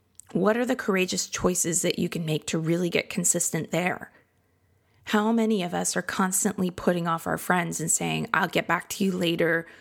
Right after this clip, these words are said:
we'll have dinner later, I gotta work"? And there's seasons in our lives where we gotta work more.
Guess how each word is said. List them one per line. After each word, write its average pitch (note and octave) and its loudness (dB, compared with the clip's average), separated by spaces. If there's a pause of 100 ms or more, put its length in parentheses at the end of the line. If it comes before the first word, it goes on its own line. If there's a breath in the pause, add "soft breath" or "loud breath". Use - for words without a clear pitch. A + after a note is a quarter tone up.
(220 loud breath)
we'll F3 2
have F#3 0
dinner F#3+ 2
later, E3 0
I F3 4
gotta D#3+ 0
work"? - -6 (1400)
And A3 2
there's C#4 2
seasons D#4 2
in A3+ 4
our G3 0
lives G#3 0
where E3+ 2
we F3 0
gotta F#3 4
work E3 0
more. F#3 -2